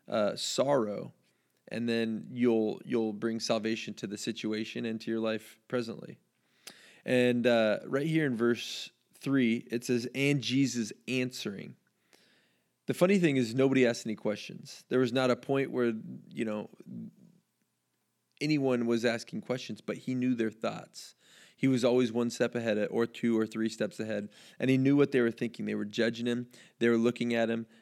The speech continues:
They were looking for something that they could pin him into, uh, submission.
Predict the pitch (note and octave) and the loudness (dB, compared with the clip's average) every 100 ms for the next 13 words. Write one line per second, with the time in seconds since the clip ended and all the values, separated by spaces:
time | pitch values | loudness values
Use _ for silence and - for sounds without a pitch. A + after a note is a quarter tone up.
0 | _ A2+ A2 A2+ A#2+ A#2+ A#2+ A#2+ A2+ A#2 | _ 0 2 2 2 0 -6 -4 -4 -2
1 | A2 A2 G#2 - - G2+ - C3 A#2+ A#2+ | -2 -4 -6 -6 -6 -8 -4 -4 -2 -2
2 | A2 G#2+ - _ _ _ - C3 C3 - | -2 -4 -8 _ _ _ -2 0 0 -4
3 | A#2 A2+ G#2+ G#2 G#2 _ _ _ - G#2+ | 0 2 2 -2 -6 _ _ _ -8 -6
4 | G2+ - - A#2 A#2 - A2 | -6 -6 -4 -2 -2 -4 -8